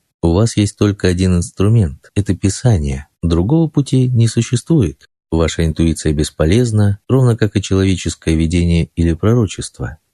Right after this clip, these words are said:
Вам может помочь только Писание. Бог открыл и сохранил божественную истину в книге.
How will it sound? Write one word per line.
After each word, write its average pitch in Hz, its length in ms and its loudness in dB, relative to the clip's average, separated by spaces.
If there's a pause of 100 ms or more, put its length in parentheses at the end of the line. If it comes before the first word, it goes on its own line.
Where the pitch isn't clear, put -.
(120)
Вам 92 400 2
может 95 380 0
помочь 87 440 0
только 85 360 -2
Писание. 76 680 -2 (280)
Бог 95 340 2
открыл 98 360 0
и 87 40 0
сохранил 87 480 -2
божественную 78 600 0
истину 98 380 0
в - 60 -8
книге. 85 560 0